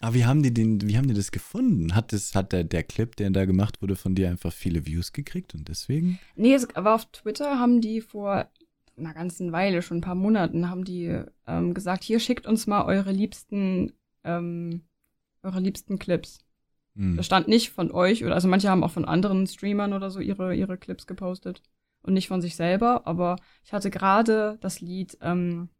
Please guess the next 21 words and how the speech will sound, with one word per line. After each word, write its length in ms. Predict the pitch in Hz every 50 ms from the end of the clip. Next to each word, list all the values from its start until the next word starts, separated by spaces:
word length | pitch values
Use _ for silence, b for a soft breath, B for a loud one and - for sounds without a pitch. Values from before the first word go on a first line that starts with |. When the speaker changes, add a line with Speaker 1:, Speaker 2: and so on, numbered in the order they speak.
| _ _ _ _ _ _
Speaker 2:
When 160 | - 185 202
the 80 | 202 208
Party's 460 | 208 - 190 185 185 180 170 170 -
Over 320 | - 175 180 165 165 165 165
von 240 | 165 170 170 170
Billie 220 | 170 165 165 160 -
Eilish. 400 | - 156 151 - - - - - _ _ _ _ _ _ _ _ -
Speaker 1:
Ja. 180 | 107 101 92 - _ _ _ _ _
Speaker 2:
Hatte 200 | - 185 180 180
ich 100 | 170 -
gerade 260 | - 185 180 180 175
eingesungen 460 | - - 190 180 185 180 175 170 175 170
und 80 | 165
war 100 | 165 170
sehr 140 | 170 170 175
zufrieden 360 | 170 180 - - 220 233 233
damit 280 | 240 233 240 240 233 -
und 120 | 196 196
dachte, 260 | 190 196 - - -
„Ach 120 | - 180 -
komm, 380 | - - 175 175 170 165 -